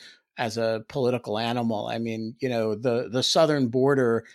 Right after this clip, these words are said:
is, is the thing that drew Jeff Sessions to Donald Trump in the first place. So in Sessions' case, it's at least not surprising. But the policy conclusions that you might draw from this is that decriminalizing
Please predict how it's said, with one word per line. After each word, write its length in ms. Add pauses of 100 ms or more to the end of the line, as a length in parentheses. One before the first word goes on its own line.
(300)
is, 380
is 240
the 100
thing 380
that 240
drew 560
Jeff 260
Sessions 520
to 140
Donald 380
Trump 300
in 120
the 80
first 340
place. 260
So 160
in 120
Sessions' 480
case, 320
it's 180
at 120
least 340 (460)
not 280
surprising. 800 (400)
But 400
the 120
policy 580
conclusions 800
that 160
you 140
might 280
draw 280
from 300
this 300
is 200
that 220
decriminalizing 1200